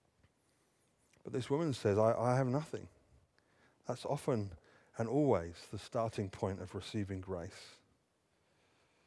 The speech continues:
I suppose if you ask the self-made person, you know, "What do you have?" You know, their comeback would be like an episode of Cribs. You know, "Look at all these, look at all I've got. Look at everything I've acquired.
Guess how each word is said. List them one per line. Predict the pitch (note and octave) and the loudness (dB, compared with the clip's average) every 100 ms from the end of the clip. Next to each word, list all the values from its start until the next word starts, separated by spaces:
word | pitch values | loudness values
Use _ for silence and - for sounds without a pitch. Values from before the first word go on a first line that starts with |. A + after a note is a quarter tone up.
| _ _ - - - | _ _ -20 -6 -4
I | |
suppose | - C#3 B2+ | 2 4 4
if | A#2+ A#2+ | 2 2
you | B2+ | 4
ask | A#2+ B2 A2 - | 6 6 2 -6
the | A#2 | -2
self-made | C3 A#2 - A#2+ A2+ G#2 - - - - - - | 2 2 4 4 4 0 -8 -20 -20 -20 -20 -8
person, | - C3+ B2 - G#2 | 4 6 6 0 -2
you | G#2 | 2
know, | G#2 G2+ | 4 4
"What | G#2 C#3 | 6 4
do | A#2+ | 4
you | D#3+ G#3+ | 2 2
have?" | E3 F#2+ A#2+ D3+ - - - - - - _ | 2 4 4 4 -4 -18 -20 -20 -20 -20 _
You | C3+ | 2
know, | C3 | 4
their | A2 G#2 | 6 6
comeback | F3 G#3 D#3 B2+ | 6 6 6 4
would | C3 | 2
be | A#2+ | 2
like | B2+ B2 - | 6 6 6
an | |
episode | B2 A2+ A#2 G#2 | 2 0 0 0
of | - | -2
Cribs. | - C#3+ F2+ - - - - | 0 0 0 -6 -16 -20 -8
You | B2+ | -2
know, | G2+ | 2
"Look | D#3 G#3 | 4 4
at | |
all | G#3+ | 4
these, | F#3 D#3 - | 2 -2 0
look | G3+ | 2
at | G#3 | 6
all | F3+ F3 | 8 10
I've | D#3+ D#3 C3 | 10 8 6
got. | C#3 A#2 | 4 4
Look | A#2+ A3 - | 4 0 6
at | |
everything | G3+ F#3+ F3 F3+ | 6 6 2 4
I've | E3 D#3 | 6 6
acquired. | C#3+ - E3 D3+ A#2+ G#2 G2+ | 4 2 4 8 8 6 4